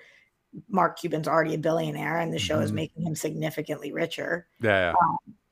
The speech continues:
Speaker 1: but at the same time, like, they are really helping people. People come on the show. There's these three kids who came on the show.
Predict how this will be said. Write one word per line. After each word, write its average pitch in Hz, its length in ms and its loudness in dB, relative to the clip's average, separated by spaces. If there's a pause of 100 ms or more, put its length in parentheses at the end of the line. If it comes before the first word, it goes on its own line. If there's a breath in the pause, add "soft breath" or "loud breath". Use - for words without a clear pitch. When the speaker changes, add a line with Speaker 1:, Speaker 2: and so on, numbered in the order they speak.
(140)
Speaker 1:
but 185 280 10
at 170 140 2
the 165 60 -2
same 160 300 -4
time, 175 420 6
like, 156 360 0 (240)
they 185 160 8
are 185 180 12
really 202 280 4
helping 165 560 4
people. 170 420 0 (200 loud breath)
People 262 140 -4
come 302 140 4
on 277 80 8
the 254 80 6
show. 247 240 8
There's 190 240 6
these 175 220 -2
three 220 280 -2
kids 208 260 0
who 165 80 -6
came 170 160 -2
on 165 80 0
the 160 60 -2
show. 156 380 4